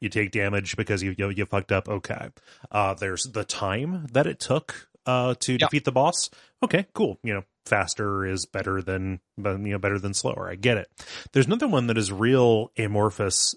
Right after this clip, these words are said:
Speaker 1: um, seeming, which is style, which is pretty much like how, how much did you use blocks and parries and dodges and things like that, eh, like, you know, in order to beat this fight.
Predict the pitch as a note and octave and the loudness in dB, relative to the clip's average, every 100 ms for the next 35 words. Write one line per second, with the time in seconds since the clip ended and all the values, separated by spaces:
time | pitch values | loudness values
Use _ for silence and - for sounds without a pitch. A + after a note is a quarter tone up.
0 | - A2 G2+ F#2 F#2+ G2+ F#2+ G#2+ F#2 F2+ | -4 -2 0 0 -2 -6 -4 -4 -4 -6
1 | F2+ F#2 G2 - G2 F#2 F2+ E2+ - - | -6 -4 -4 -2 -4 -4 -4 -6 -2 0
2 | - D3+ G3 F3 F#2+ - - _ - _ | 2 0 -2 -2 -4 -6 -14 _ -20 _
3 | B2 B2+ A#2+ D3+ D3+ C3+ B2+ - G#2 G2 | -2 0 2 2 4 2 0 0 0 0
4 | - _ _ _ - - B2+ C3+ C3+ C3 | -8 _ _ _ -4 4 6 6 6 4
5 | C3 - - D#3 D3+ C#3 C#3 - - B2 | 2 -4 2 4 4 2 0 -4 -2 -2
6 | A2 A2+ A2 G#2+ G#2 G#2 A2+ _ _ - | -2 -2 0 2 2 0 -2 _ _ -8
7 | D#3 - A2+ G#2+ A2 G#2+ G#2 F#2+ _ A#2 | -8 -8 -12 -8 -2 0 0 -2 _ 4
8 | G#2 G2+ G2+ - - - A#2 G2+ F#2 - | 6 6 2 0 -2 0 -2 -2 -6 -2
9 | A#2+ A#2 G#2+ A2 G#2 - G#2+ G2+ F#2 G2+ | 0 0 0 -2 -2 -4 -4 -4 -2 2
10 | G2 G#2 A2+ C3+ D#3 D#2 - - - _ | 2 0 -2 -2 -2 0 0 0 -8 _
11 | _ - A#2 G#2+ - A2 G2 F2 F#2 F2+ | _ -2 0 -2 -4 -4 -4 -4 -2 -4
12 | - G2+ F#2 F2+ - - A#2 G#2 G2 G2 | -2 0 0 -2 -6 -2 0 0 0 -4
13 | - A#2+ F#2+ G#2+ G#2 G2+ F#2+ F2+ - G2 | -4 -6 -6 -4 -2 0 -2 -4 -4 -4
14 | F2+ F#2 F#2+ - - - C#3+ A#2+ G2+ | -4 -6 -8 -8 -6 -2 0 0 -2